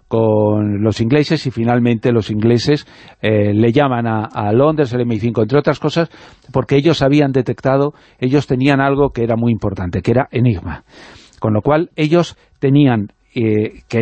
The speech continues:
es verdad, una ventaja sobre todos sus agentes dobles, y es que sabían la reacción que tenían, eh, eh, desde Alemania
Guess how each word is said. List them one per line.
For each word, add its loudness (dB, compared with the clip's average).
es -2
verdad, 2
una 2
ventaja 0
sobre -2
todos 0
sus -10
agentes 0
dobles, 0
y 0
es 0
que 0
sabían 2
la 2
reacción -2
que 0
tenían, 4
eh, 2
eh, -2
desde 0
Alemania 0